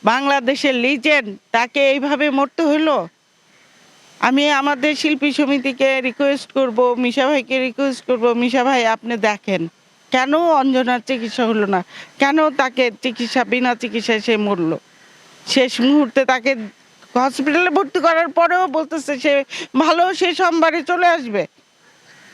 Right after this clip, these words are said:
"আন্টি, সে সোমবারে চলে আসবে, আপনি টাকা পাঠান।"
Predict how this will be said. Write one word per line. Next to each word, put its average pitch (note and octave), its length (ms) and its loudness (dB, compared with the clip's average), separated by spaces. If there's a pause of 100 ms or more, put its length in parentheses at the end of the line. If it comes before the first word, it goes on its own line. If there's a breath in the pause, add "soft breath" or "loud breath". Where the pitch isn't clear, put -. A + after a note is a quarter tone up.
(140)
"আন্টি, D#4 360 2
সে D#4 420 0
সোমবারে D#4+ 460 2
চলে F4+ 260 0
আসবে, A#3+ 320 0
আপনি B3+ 260 -4
টাকা D#4+ 280 0
পাঠান।" A#3 400 -4